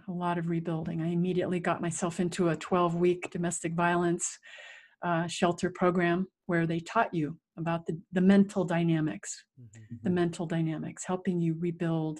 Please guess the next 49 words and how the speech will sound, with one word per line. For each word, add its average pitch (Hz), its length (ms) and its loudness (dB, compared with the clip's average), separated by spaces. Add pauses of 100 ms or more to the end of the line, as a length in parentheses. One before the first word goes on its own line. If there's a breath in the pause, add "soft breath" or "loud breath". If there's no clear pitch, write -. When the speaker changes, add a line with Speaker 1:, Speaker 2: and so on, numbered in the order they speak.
Speaker 1:
and, 165 320 -4
and 160 240 -4
heal. 143 360 -2 (1000 soft breath)
So 202 280 6
it 196 60 4
was, 233 260 4
uh, 196 360 6 (200 loud breath)
it 208 80 2
was 202 200 4
quite 226 400 2
the, 175 300 4 (1080)
quite 214 200 2
the 233 140 4
upheaval 214 440 2
for - 160 -4
me 196 140 4
and 196 100 4
my 185 80 0
three 190 220 0
little 190 200 2
boys. 185 380 -2
I 202 40 -2
had 185 140 -4
three 208 200 0
little 190 180 0
boys. 180 340 -2
We 180 100 0
escaped 196 500 2
with 190 140 -6
the 180 60 -6
clothing 196 480 4
on 190 120 0
our 175 80 -2
backs. 175 440 -4 (300)
We 202 80 4
had 180 180 2
no 185 120 2
luggage. 180 480 -2 (920)
I 180 100 -2
took 196 200 -2
a 208 60 4
drawer 196 380 6
and 190 100 2
I 165 80 0
dumped 190 320 2
it 202 100 6
into 185 340 2
a 156 60 0
box. 214 560 0